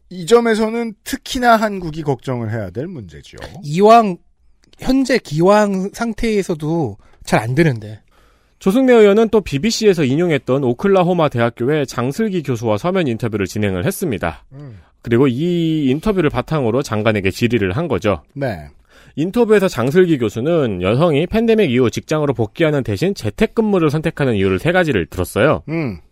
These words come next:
Speaker 3: 첫 번째, 여성은 가족과 관련된 일을 처리해야 하는 책임 때문에 집을 떠나 있으면 죄책감을 느낄 수 있다.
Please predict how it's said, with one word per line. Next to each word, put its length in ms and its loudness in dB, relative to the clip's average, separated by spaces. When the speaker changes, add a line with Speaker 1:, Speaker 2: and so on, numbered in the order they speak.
Speaker 3:
첫 160 -8
번째, 400 2
여성은 440 4
가족과 520 0
관련된 560 2
일을 220 0
처리해야 480 0
하는 160 -2
책임 320 -4
때문에 640 -2
집을 380 0
떠나 320 0
있으면 380 -4
죄책감을 600 -4
느낄 220 -4
수 120 -6
있다. 340 -6